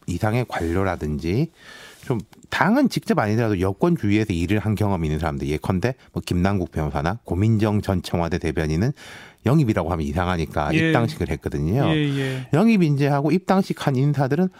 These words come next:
Speaker 1: 본인이 출마 지역을 결정하는 게 아니라 당이 주로 길을 터주고 있어요, 지금.
Speaker 2: 그렇죠. 네.
Speaker 1: 네. 근데 이제 민주당 같은 경우에는 비례대표 숫자가 이제 예년에 비해 확 줄어들게 돼 있다.
Speaker 2: 그렇죠.
Speaker 1: 최대 한 일곱 석?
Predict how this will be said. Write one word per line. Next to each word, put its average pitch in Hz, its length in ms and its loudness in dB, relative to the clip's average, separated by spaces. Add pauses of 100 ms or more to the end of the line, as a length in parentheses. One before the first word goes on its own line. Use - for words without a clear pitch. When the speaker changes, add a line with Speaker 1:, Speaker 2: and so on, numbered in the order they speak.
(160)
Speaker 1:
본인이 214 400 6
출마 180 320 4
지역을 117 220 2
결정하는 110 480 0
게 85 80 0
아니라 82 240 0
당이 175 500 4
주로 151 200 0
길을 147 240 0
터주고 127 400 2
있어요, 87 500 0
지금. 113 160 0
Speaker 2:
그렇죠. 82 360 0 (140)
네. 139 140 0
Speaker 1:
네. 120 300 -2 (920)
근데 175 220 4
이제 113 140 2
민주당 110 500 2
같은 101 280 0
경우에는 82 440 0
비례대표 175 640 2
숫자가 113 560 -2
이제 85 220 0
예년에 110 420 2
비해 98 260 0
확 - 220 -6
줄어들게 95 420 2
돼 76 120 -4
있다. 71 540 -2
Speaker 2:
그렇죠. 131 420 -4
Speaker 1:
최대 113 160 0
한 98 280 0
일곱 101 320 0
석? - 280 -4